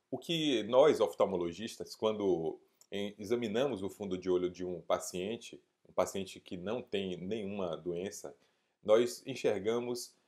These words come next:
é, uma imagem como esta que a gente vê agora. A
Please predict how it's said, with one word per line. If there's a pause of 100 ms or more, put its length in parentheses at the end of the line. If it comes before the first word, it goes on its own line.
(200)
é,
uma
imagem
como
esta
que
a
gente
vê (260)
agora. (1300)
A